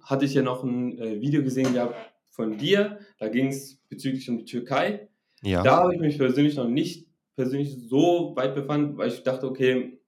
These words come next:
Speaker 1: habe ich nicht die Zeit für gerade, kann ich nicht." Und in dem Moment damals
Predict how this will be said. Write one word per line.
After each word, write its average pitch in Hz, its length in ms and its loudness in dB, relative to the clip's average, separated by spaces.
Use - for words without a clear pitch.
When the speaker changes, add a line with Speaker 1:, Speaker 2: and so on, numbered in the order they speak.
Speaker 1:
habe 123 180 -2
ich 120 80 -8
nicht 127 160 -4
die 113 80 -8
Zeit 143 260 0
für 139 120 -2
gerade, 131 400 0
kann 120 160 0
ich 107 100 0
nicht." 98 260 -6
Und 139 200 2
in 180 100 0
dem 175 120 2
Moment 147 400 2
damals 190 760 -4